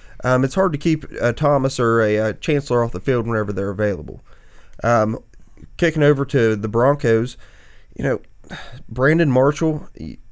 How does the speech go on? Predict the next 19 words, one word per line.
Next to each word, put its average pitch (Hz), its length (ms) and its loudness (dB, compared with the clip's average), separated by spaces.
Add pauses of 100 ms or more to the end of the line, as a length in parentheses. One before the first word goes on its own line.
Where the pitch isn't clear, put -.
(100)
you 139 140 -2
can 143 120 -2
expect, 131 480 0
you 127 100 -2
know, 123 120 2
seven, 123 320 2
eight, 120 140 0
nine 117 220 0
tackles 110 360 0
out 104 120 0
of 101 60 -8
Brandon 104 260 -2
Marshall. 104 360 -4
He's 113 240 -6
gonna 120 240 0
do 113 260 -2
Brandon 104 360 -2
Marshall 104 320 -4
things. 101 400 -6